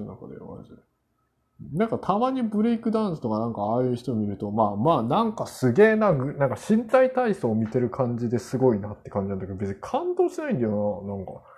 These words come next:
へーって感じなんだよ。なんか中国雑技団みたいなことやってんな、みたいなさ、なんか、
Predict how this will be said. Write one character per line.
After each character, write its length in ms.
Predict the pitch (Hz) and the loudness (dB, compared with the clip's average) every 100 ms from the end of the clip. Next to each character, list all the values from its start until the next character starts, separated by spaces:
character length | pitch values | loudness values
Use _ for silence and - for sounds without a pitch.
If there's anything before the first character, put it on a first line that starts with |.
| - _ _ _ _ _ - | -20 _ _ _ _ _ 0
へ 360 | 139 190 208 214 | 2 4 4 2
ー 40 | |
っ 60 | 214 | 0
て 80 | - | -2
感 160 | 107 | -2
じ 60 | 101 | -2
な 60 | 95 | -4
ん 80 | |
だ 40 | 87 | -6
よ。 60 | 95 | -2
な 300 | 123 185 202 | 0 0 0
ん 120 | 190 | -4
か 220 | - - 170 - _ - | 2 2 2 -8 _ -16
中 240 | - 202 | 0 2
国 240 | 196 151 131 | 4 2 6
雑 160 | 139 | 4
技 240 | 139 170 170 | 4 0 2
団 180 | 143 | 2
み 60 | 110 | 2
た 80 | 104 | 0
い 40 | |
な 60 | 104 | -2
こ 80 | 101 | -4
と 60 | |
や 80 | 98 | -6
っ 40 | |
て 100 | - | -4
ん 100 | 110 | -4
な、 60 | 104 | -4
み 100 | 95 | -8
た 100 | 90 | -10
い 20 | |
な 120 | - - | -14 -18
さ、 100 | - | -18
な 100 | 104 | -16
ん 80 | |
か、 60 | 101 | -14